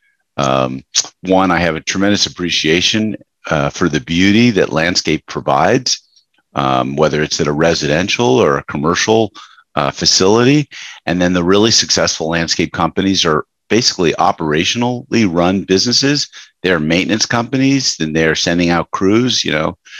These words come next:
to maintain properties. And so you have to be a really good operator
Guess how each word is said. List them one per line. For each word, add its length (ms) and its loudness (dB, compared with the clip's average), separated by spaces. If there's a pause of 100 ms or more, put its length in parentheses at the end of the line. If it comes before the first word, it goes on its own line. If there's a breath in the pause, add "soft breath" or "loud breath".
(260 loud breath)
to 100 0
maintain 640 0
properties. 720 0 (400 soft breath)
And 160 0
so 140 0
you 120 2
have 160 -2
to 60 -8
be 120 2
a 40 2
really 280 -2
good 160 -4
operator 680 2